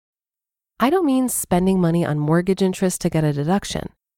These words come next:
but making sure you're taking full advantage of all tax savings opportunities. Some examples. Maxing out your H S A before contributing to your four oh one K beyond the match.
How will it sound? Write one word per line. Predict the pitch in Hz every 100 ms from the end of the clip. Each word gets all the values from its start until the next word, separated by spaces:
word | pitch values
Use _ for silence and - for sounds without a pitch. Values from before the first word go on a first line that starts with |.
| _
but | - 214
making | 214 226 - 339
sure | - 247
you're | 233 196
taking | - 190 175
full | 175 - 202
advantage | 285 233 185 180 180 -
of | 165 -
all | 185 247
tax | - - 277 -
savings | - 156 151 151
opportunities. | 156 185 - 240 214 - 64 - - _ _ _ _ _ _
Some | - - 233
examples. | 262 196 151 143 147 - - - _ _ _ _ _ -
Maxing | 180 185 226 - 302
out | 262 254
your | 196
H | - 175 220
S | 220 156
A | 147
before | 165 165 - 190 233
contributing | - 247 - 214 208 208 196
to | 185
your | 175
four | - 165 165
oh |
one | 165 165
K | 156 156 151
beyond | 160 165 160 190 190
the |
match. | 139 76 87 - -